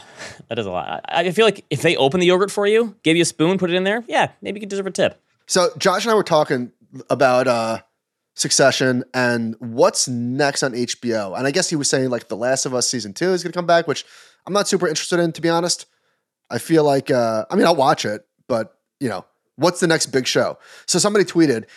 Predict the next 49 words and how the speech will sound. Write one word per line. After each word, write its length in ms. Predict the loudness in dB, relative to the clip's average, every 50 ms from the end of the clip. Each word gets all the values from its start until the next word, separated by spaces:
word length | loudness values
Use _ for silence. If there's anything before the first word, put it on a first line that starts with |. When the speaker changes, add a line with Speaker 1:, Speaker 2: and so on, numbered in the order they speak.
| -20 _ _ _ 0
Speaker 2:
"H 240 | 2 2 2 2 0
B 80 | 0 2
O's 160 | 2 2 2
run 300 | 0 0 0 0 0 -2
of 80 | -4 -6
House 280 | -4 -2 -2 0 0
of 40 | -2
the 80 | -4 -2
Dragon 480 | 0 0 2 2 2 0 -2 -4 -4 -6
into 160 | -8 -8 -8
The 80 | -6
White 240 | -4 -2 -2 -2 -2
Lotus 320 | 0 -2 0 0 0 -2 -2
season 300 | -2 -4 -6 -8 -8 -6
two, 180 | -4 -4 -4
into 140 | -4 -8 -10
The 100 | -12 -8
Last 320 | -4 0 0 0 0 -2
of 100 | -6 -4
Us, 200 | -4 -4 -4 -4
into 120 | -8 -10 -10
Succession 560 | -8 -10 -8 -6 -4 -2 -2 -2 -4 -6 -6
season 360 | -6 -4 -4 -4 -6 -8 -10
four 440 | -10 -8 -6 -4 -2 -2 -2 -4 -8 _ _ _ _ _ _ _ -10
might 120 | -6 -4 -2
never 180 | 0 0 -2
be 120 | -2 -6 -4
topped." 380 | -6 -6 -6 -6 -8 -12 -20 _ _ _ _ _ _ _ _ _ _ _ _
What 260 | -10 -2 0 2 2
a, 180 | 2 0 -2 -4 -2
what 160 | 0 0 0
a 100 | 0 -2
heater 500 | -6 -12 -20 -16 -8 -2 -2 0 0 -2
they've 200 | -4 -6 -8 -6
been 160 | -8 -6 -6
on. 180 | -8 -12 -12 -14 _ _ _ _ _ _ _ _ _ _ _ _ _ _ _ _ _ _ _ _ _ _ _ _ _ _ -18
Speaker 1:
Boy, 80 | -12
that 140 | -8 -4 -4
is 120 | -4 -4 -6
true. 360 | -8 -4 -4 -2 -4 -4 -6 -12 -20 _ _ _ _ _ _ _ _ _ _ _ _ _ _
But 80 | -6 -2
I 20 |
mean, 120 | 0 0 2
we 100 | 4 4
also 220 | 2 2 0 -4
had 140 | -2 0 -2
that 140 | -2 -2 -2
period 380 | -4 -4 -2 0 2 2 2
of 440 | 2 2 2 0 -4 -6 _ _